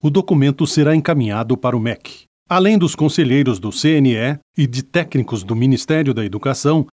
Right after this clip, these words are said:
participam do evento representantes da sociedade civil,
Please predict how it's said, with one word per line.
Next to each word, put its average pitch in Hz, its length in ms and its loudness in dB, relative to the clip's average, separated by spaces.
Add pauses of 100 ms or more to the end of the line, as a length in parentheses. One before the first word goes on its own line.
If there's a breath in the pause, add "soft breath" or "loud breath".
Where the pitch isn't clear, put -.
(140)
participam 175 680 0
do 143 140 4
evento 139 440 0 (200)
representantes 160 840 2
da 127 140 0
sociedade 107 580 -2
civil, 151 460 0